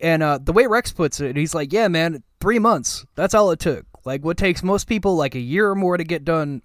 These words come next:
he literally got done in three months, and he came back better than ever. Uh, so he gets, he comes back, he's doing great,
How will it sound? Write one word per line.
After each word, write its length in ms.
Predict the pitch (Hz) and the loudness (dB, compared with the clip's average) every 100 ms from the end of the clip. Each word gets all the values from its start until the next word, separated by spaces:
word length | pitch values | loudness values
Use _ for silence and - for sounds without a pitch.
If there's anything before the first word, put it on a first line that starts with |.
| _ | _
he 240 | - 165 190 | -8 -4 -2
literally 420 | 175 190 175 170 | 0 2 2 2
got 200 | 156 147 | 2 2
done 160 | 151 | 0
in 100 | 135 | 0
three 220 | 117 143 139 | -4 -4 -4
months, 360 | 120 104 - - | -8 -8 -8 -6
and 80 | 135 | -6
he 140 | 165 | -4
came 220 | - 160 | -2 -2
back 200 | 151 147 | 0 -2
better 440 | 113 107 135 147 135 | -4 -4 0 0 -2
than 140 | 120 | -4
ever. 320 | 120 110 87 - - - - - - - _ _ _ _ _ _ _ - - | -8 -14 -20 -20 -20 -20 -20 -20 -20 -20 _ _ _ _ _ _ _ -16 -4
Uh, 200 | 151 143 | -2 -2
so 200 | - 170 | -2 0
he 160 | 185 | 0
gets, 220 | 220 233 - | 2 0 0
he 140 | 262 | -2
comes 220 | - 220 | 0 0
back, 260 | 214 185 175 | 0 -2 0
he's 200 | 214 165 | -4 -2
doing 240 | 190 170 | -4 -4
great, 340 | 147 147 147 | -2 -2 -4